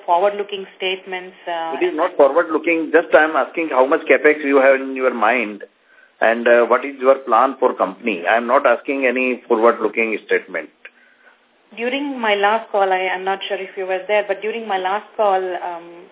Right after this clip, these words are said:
Speaker 1: I, we, we did mention our capex plan for the next three years. We said it could be in the range of hundred to hundred and twenty crores.
Speaker 2: Hundred and hundred twenty crore for next three years?
Speaker 1: Yes, during the next three years.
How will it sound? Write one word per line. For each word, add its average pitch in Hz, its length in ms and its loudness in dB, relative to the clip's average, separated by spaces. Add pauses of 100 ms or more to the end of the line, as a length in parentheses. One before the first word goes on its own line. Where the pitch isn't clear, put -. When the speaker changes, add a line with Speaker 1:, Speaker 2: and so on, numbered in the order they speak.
(480)
Speaker 1:
I, 196 280 -6 (220)
we, 214 140 -10 (320)
we 233 100 0
did 277 200 -2
mention 233 540 -2
our 202 180 2 (100)
capex 190 280 0 (160)
plan 202 360 -2
for 233 60 -10
the 202 100 -6
next 190 240 -8 (100)
three 190 140 -6
years. 185 220 -6 (160)
We 196 160 -8
said 208 160 -4
it 190 160 -12
could 185 160 -14
be 214 160 -8
in 214 80 -12
the 196 120 -4
range 196 280 -6
of 196 80 -6
hundred 190 420 -10
to 190 80 -8
hundred 180 240 -10
and 185 160 -10
twenty 175 400 -12 (380)
crores. 165 240 -8 (1700)
Speaker 2:
Hundred 110 280 0
and 117 160 0
hundred 113 440 -2
twenty 117 320 -4
crore 117 440 2
for 117 140 2
next 117 340 0
three 135 200 2
years? 90 180 2 (840)
Speaker 1:
Yes, 196 220 -2 (200)
during 196 240 -8
the 190 60 -12
next 180 200 -16 (100)
three 175 140 -18
years. 170 140 -16